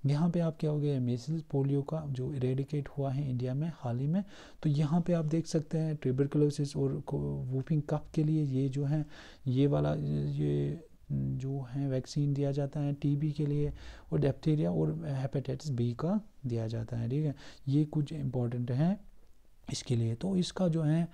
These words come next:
जो मैंने बोला है, ग्लोबली चल रहा है ये प्रोग्राम, ठीक है, तो इंडिया में भी चलाया गया है। इम्प्रूव वैक्सीनेशन कवरेज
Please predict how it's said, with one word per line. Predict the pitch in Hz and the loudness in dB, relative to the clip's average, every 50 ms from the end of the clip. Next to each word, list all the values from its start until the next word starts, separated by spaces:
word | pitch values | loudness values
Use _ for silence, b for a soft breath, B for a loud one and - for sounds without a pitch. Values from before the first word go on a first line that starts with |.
| B B B B B - | B B B B B -4
जो | - 135 | -2 0
मैंने | 139 147 143 143 | 0 2 2 2
बोला | 139 131 139 127 135 139 | 0 0 0 -2 0 0
है, | 143 143 147 156 165 165 156 160 151 131 | 0 0 0 0 -2 -4 -4 -4 -2 -2
ग्लोबली | 123 135 135 135 139 147 147 147 151 156 | 0 2 4 6 6 6 6 4 2 2
चल | 147 156 151 147 | 2 2 0 0
रहा | 147 151 147 | 0 0 0
है | 147 147 143 | 0 0 0
ये | 143 143 | 0 -2
प्रोग्राम, | 143 147 143 139 135 143 147 147 143 147 | 0 0 0 0 0 0 0 0 -2 -2
ठीक | - 143 156 | -2 0 0
है, | 165 147 131 B B B B B B B - | 0 -2 -4 B B B B B B B -8
तो | - 151 | -4 0
इंडिया | 147 143 139 139 143 135 | 2 2 2 2 2 0
में | 135 135 139 | 0 0 0
भी | 156 208 220 | 2 0 0
चलाया | 185 - - 135 131 131 131 | 0 -2 -4 -4 -2 -2 -2
गया | 127 127 127 | -4 -4 -6
है। | 131 151 | -6 -2
इम्प्रूव | 156 160 165 175 165 - 185 180 143 | 2 4 4 4 4 2 0 0 2
वैक्सीनेशन | 131 127 120 - - 139 131 127 127 127 127 123 - 170 170 | 0 -2 -2 -4 -4 -4 -2 -2 -2 -2 -4 -4 -2 -4 -4
कवरेज | 160 - - 123 120 123 123 127 - | -4 -4 -6 -4 -4 -6 -8 -8 -10